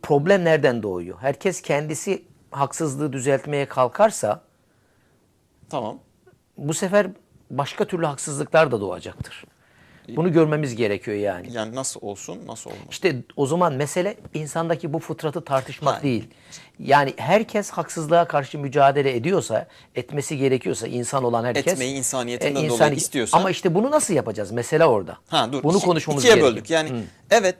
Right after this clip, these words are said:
Speaker 2: biz vicdanen, insaniyet tarafımızdan fıtraten cihad etmek, bir şeyleri düzeltmek, yanlışları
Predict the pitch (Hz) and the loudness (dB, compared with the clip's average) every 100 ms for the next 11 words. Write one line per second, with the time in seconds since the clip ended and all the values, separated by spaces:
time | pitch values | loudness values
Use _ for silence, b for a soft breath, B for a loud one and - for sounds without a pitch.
0 | - 208 185 151 - - 139 143 180 170 | -8 -6 -6 -8 -18 -20 -10 -4 -2 2
1 | 175 156 127 120 139 170 165 180 165 165 | 4 4 0 -6 -8 -4 0 2 2 0
2 | 165 - 139 120 110 107 110 107 - 185 | -6 -4 -4 -4 -6 -10 -8 -8 -8 -6
3 | 139 123 190 202 143 147 170 185 165 - | -4 -4 -6 -8 -10 -4 0 2 2 -4
4 | 123 110 139 - 170 160 175 143 117 139 | -10 -10 -8 -4 -4 -4 -6 -8 -8 -6
5 | 139 156 147 165 117 117 123 135 147 147 | 2 2 2 -8 -10 -4 -2 -2 -4 -6
6 | - 160 165 | -4 -2 0